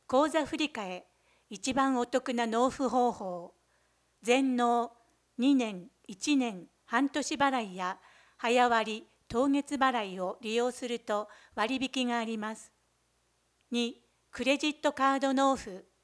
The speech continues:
三、納付書での納付。金融機関、郵便局、コンビニでの窓口納付。金融機関や郵便局のエーティーエムでの納付。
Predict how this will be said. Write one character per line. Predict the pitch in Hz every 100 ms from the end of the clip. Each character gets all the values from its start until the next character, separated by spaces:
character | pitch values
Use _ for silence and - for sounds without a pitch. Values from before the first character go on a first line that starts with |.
| _ _ _ _ _ _
三、 | - 247 233 226 - _ -
納 | 254 285
付 | 294
書 | - 320
で | 277
の | 220 185
納 | 185 214
付。 | - 208 196 - _ _ _ _ _ _ _
金 | - 277 294
融 | 294 294
機 | -
関、 | - 214 185 196 -
郵 | 226 277 294
便 | 302 294
局、 | 247 220 190 180 - -
コ | 262
ン | 294
ビ | 294
ニ | 277 285
で | 285
の | 220 190 254
窓 | 202 233
口 | 254 269 262
納 | 254 254
付。 | 233 185 190 _ _ _ _ _ _ _ _ _
金 | - 302 302
融 | 311
機 | - -
関 | 269 247
や | 202 185
郵 | 214 277
便 | 277 302
局 | 285 262 233
の | 190 190
エ | 254
ー | 277
テ | 294
ィ | 285
ー | 294
エ |
ム | 269
で | 262 220
の | 185
納 | 180 208 196
付。 | 214 190